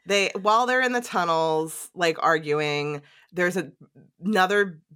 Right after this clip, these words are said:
bigger earthquake of the little earthquakes they've been having, and they finally get out of the tunnel and into the art room,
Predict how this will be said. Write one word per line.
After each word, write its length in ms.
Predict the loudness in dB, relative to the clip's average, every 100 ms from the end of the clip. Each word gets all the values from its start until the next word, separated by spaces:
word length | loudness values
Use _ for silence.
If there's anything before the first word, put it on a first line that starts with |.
| _ 0
bigger 800 | 0 0 0 0 4 4 2 0
earthquake 800 | 2 2 0 -8 -4 -4 -4 -8 -6
of 140 | -4 -2
the 100 | 0
little 180 | 0 0
earthquakes 420 | -2 -2 -4 -4
they've 120 | -8
been 100 | -6
having, 340 | -2 0 0 -4
and 80 |
they 60 | -4
finally 400 | 0 0 2 0
get 160 | 0 2
out 160 | 2
of 80 | 0
the 80 | -4
tunnel 300 | -4 -2 -2
and 80 | -4
into 180 | -6 -6
the 120 | -2
art 220 | 0 0
room, 420 | -2 -4 -4 -8